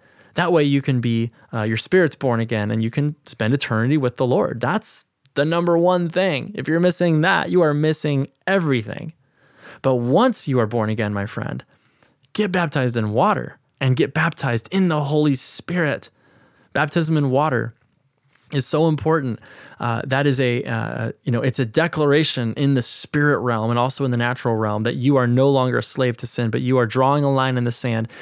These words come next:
And from this day forth, friends, I am going to be, uh, you know, I am with Jesus. I am on his side. I choose life. I do not choose death. There is a demarcation line. I am no longer under the kingdom of darkness. This is a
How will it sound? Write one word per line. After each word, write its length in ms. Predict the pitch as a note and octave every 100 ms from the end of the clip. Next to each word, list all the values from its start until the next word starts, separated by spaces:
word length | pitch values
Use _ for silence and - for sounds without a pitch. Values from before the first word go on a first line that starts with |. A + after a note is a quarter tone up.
| -
And 140 | B2+
from 180 | B2+ C#3+
this 160 | D#3+ D3+
day 180 | D#3+ C#3
forth, 440 | - C#3 A#2 A2+
friends, 340 | - A2+ A2
I 280 | - C#3+ D3
am 200 | C#3 B2+
going 300 | C3 C3+ C3
to 180 | - C#3
be, 440 | A#2+ C#3+ C3 A2 - - - -
uh, 240 | A2+ A2+
you 140 | - C3+
know, 80 | A#2
I 180 | D3+
am 180 | C#3+ B2
with 220 | B2+ C#3+
Jesus. 460 | - D3 A#2+ A2 -
I 160 | C3+ D3
am 120 | C3+
on 140 | B2+
his 240 | B2 B2+ -
side. 240 | A#2 A2
I 120 | D3
choose 380 | D3 - C#3+ B2
life. 360 | A#2+ B2 G#2+ B2
I 80 |
do 140 | B2 C#3
not 180 | B2 B2
choose 300 | - B2+ A2+
death. 340 | A#2 A#2 - - - -
There 120 | C3+
is 140 | C3+ A#2
a 100 | A2+
demarcation 840 | A2 F3 E3 D3 D3+ C#3+ - A#2
line. 200 | G#2+ G#2+
I 80 | A#2+
am 140 | B2
no 180 | B2+ F3
longer 360 | E3 D3 B2+ B2+
under 120 | A#2
the 80 | -
kingdom 340 | - B2+ A2+
of 120 | A2
darkness. 340 | A2+ G#2 A#2 A2+
This 100 | G#3+
is 60 |
a 140 | B2